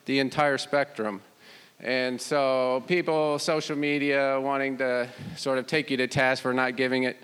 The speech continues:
to them for free, uh, don't have much time for them. Uh, but again, of course, at the end of the day, nobody has the million dollar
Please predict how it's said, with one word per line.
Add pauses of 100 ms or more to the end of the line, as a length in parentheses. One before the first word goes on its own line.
(520)
to
them
for
free, (180)
uh,
don't
have
much
time (540)
for
them. (360)
Uh, (300)
but
again,
of
course,
at
the
end
of
the
day,
nobody
has
the
million
dollar